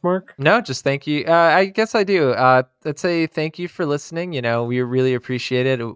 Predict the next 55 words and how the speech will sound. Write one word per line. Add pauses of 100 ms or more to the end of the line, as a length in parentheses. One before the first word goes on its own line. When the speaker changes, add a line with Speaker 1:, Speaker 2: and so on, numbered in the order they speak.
(240)
Speaker 2:
Welcome
you
back.
Hopefully
you
come
back
next
week.
And
then
also,
don't
feel
bad
about
eating
ice
cream. (1500)
Don't,
don't
Speaker 1:
Don't
Speaker 2:
think
Speaker 1:
feel
Speaker 2:
it's
Speaker 1:
bad
Speaker 2:
a,
Speaker 1:
about
Speaker 2:
don't
Speaker 1:
eating
Speaker 2:
think
Speaker 1:
ice
Speaker 2:
it's,
Speaker 1:
cream.
Speaker 2:
yeah,
don't
feel
bad
about
eating
ice
cream.
Go
get
your
sixteen
ounce,
your
pint-sized
concrete,
and
feel
good
about
it.